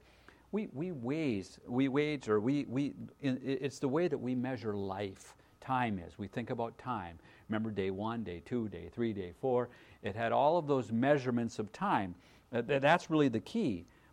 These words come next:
But then you get to chapter two, and the emphasis about creation is about the placement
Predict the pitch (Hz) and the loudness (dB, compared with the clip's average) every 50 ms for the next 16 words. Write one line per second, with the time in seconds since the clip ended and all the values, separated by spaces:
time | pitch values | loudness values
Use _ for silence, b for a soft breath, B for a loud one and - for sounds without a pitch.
0 | b - - - 240 247 262 254 202 190 151 143 - - 190 170 147 143 135 - | b -4 0 2 4 4 4 6 4 2 2 0 0 2 4 4 4 2 2 4
1 | 262 320 302 190 165 190 226 - - b b b b b b b b _ - 185 | 6 8 8 8 8 6 4 0 -6 b b b b b b b b _ -2 2
2 | 190 190 180 180 170 160 151 - 147 151 165 196 247 247 - 233 - - 196 - | 4 6 6 6 6 4 0 0 4 6 6 6 6 6 2 2 4 4 4 4
3 | - 180 160 170 165 160 - - 170 185 196 214 220 - - 202 180 180 170 147 | 6 8 8 10 8 8 4 2 6 8 10 10 8 6 2 -2 0 0 0 2
4 | 139 170 165 165 165 - 135 - - - - - 175 185 214 226 214 - - - | 4 6 6 4 4 -2 -8 -8 -8 -10 -4 -2 0 0 0 0 -4 -6 -10 -8
5 | - 139 120 98 95 98 - | -6 -4 -4 -4 -6 -8 -12